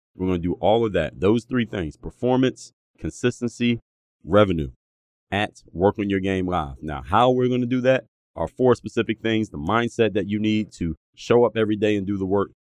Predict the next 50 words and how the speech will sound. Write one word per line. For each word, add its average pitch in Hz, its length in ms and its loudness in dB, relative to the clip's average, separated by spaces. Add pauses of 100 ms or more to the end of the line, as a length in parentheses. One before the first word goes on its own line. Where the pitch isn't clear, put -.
the 85 140 -6
strategy 107 640 0
so - 160 -10
that 87 100 -2
you 90 140 -2
have 87 120 0
a 82 80 -4
game 113 380 -2
plan 117 300 -4
of 101 80 -6
action, 87 380 -4 (180)
the 87 100 -10
system 101 520 -2
so - 180 -4
that 87 180 -2
you 98 80 -4
can 90 180 -6
execute 120 400 -4
the 110 60 -10
strategy 104 460 -2
consistently 127 800 -4
without 98 500 -2
fail, 117 280 2
with 73 180 -6
very 113 260 2
little 117 180 0
variation 110 560 2
from 78 200 -6
moment 113 280 0
to 104 60 -10
moment, 101 320 -4 (200)
and 87 140 -8
the 82 120 -6
execution 117 580 -2
to 92 60 -4
go 92 200 2
and 80 200 -8
get 117 140 4
it 110 140 0
done 104 320 0 (240)
over 113 320 2
and 95 180 0
over 104 280 4
and 90 180 -2
over 87 280 2
again. 71 260 -4
Those 117 240 2
are 107 60 -4
just 95 260 -6
details. 151 480 -6